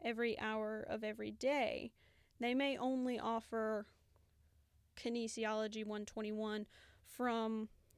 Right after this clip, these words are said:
this time to this time on Monday, Wednesday, Friday. So you have to fit everything around that. Acknowledge that, like I said, it's not gonna be the same as high school.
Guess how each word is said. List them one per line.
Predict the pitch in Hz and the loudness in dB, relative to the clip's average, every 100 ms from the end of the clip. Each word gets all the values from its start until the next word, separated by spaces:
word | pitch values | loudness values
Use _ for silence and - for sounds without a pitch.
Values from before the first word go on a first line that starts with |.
| - | 0
this | 269 - | 0 0
time | - 247 233 226 226 226 | -2 -2 0 0 -2 -4
to | - 220 | -6 -2
this | 233 240 | 0 0
time | - 247 226 226 220 - | -2 -2 0 0 -2 -2
on | 226 220 | -2 0
Monday, | 220 214 214 208 208 208 | 0 0 0 0 0 0
Wednesday, | 208 208 202 - 196 190 | -2 -4 -4 -4 -4 -4
Friday. | - 349 233 - - _ _ - _ - - _ _ - | 0 2 2 0 -6 _ _ -20 _ -20 -20 _ _ -20
So | - 247 | -4 2
you | 240 233 269 | 2 2 0
have | 247 233 233 | 0 -2 -2
to | - | -4
fit | 220 - 226 | -4 2 2
everything | 226 214 220 - 208 | 4 2 0 -2 -4
around | 202 233 226 233 214 | -6 0 2 2 2
that. | 110 - - - - - - | -4 -8 -14 -20 -20 -20 -6
Acknowledge | - 233 262 311 330 302 | 0 2 4 4 2 2
that, | 269 247 - - - | 2 2 0 -10 -4
like | 247 | 0
I | 269 | 2
said, | 262 226 | 2 0
it's | 220 | 0
not | 240 254 | -2 0
gonna | 277 | 0
be | 285 | 0
the | |
same | 277 277 262 | 0 2 2
as | 247 | 0
high | - 214 | 0 -2
school. | 220 - - - | -4 -8 -10 -12